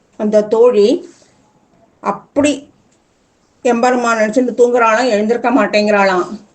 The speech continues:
அதை எப்படி எழுப்புறா அப்படின்னா, விஸ்வாமித்திரர் ராமலக்ஷ்மணரை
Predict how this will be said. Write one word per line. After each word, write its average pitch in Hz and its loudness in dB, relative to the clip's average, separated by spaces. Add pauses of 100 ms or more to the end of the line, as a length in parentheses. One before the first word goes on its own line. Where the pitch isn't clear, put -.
(240)
அதை 214 0
எப்படி 302 0
எழுப்புறா 240 0
அப்படின்னா, 208 -2 (1160)
விஸ்வாமித்திரர் 269 0
ராமலக்ஷ்மணரை 247 0